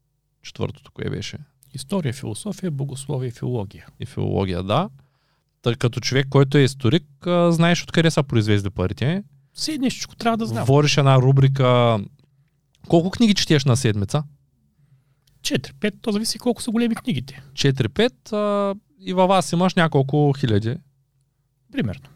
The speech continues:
Speaker 1: Да, примерно няколко хиляди книги и ти не знаеш колко. А, та,
Speaker 2: Аз
Speaker 1: ка-
Speaker 2: не знам какво значи в нас.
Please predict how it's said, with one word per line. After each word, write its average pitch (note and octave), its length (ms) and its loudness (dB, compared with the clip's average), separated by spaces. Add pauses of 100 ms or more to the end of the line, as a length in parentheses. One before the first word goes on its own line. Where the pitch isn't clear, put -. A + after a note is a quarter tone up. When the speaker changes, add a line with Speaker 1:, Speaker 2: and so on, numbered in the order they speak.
Speaker 1:
Да, D3 360 -4
примерно G#2 380 2
няколко - 340 -2
хиляди F#2 300 -4
книги A2+ 260 -4
и B2 40 -4
ти A#2 120 -4
не G#2 80 -6
знаеш G2 240 -6
колко. C3+ 300 -2 (580)
А, A2+ 340 0 (140)
та, A2+ 260 2
Speaker 2:
Аз G#3 60 -2
Speaker 1:
ка- C#3 80 2
Speaker 2:
не D3+ 60 0
знам G#3+ 140 -4
какво G#3 140 -8
значи G#3 220 -6
в - 80 -8
нас. A3+ 360 -2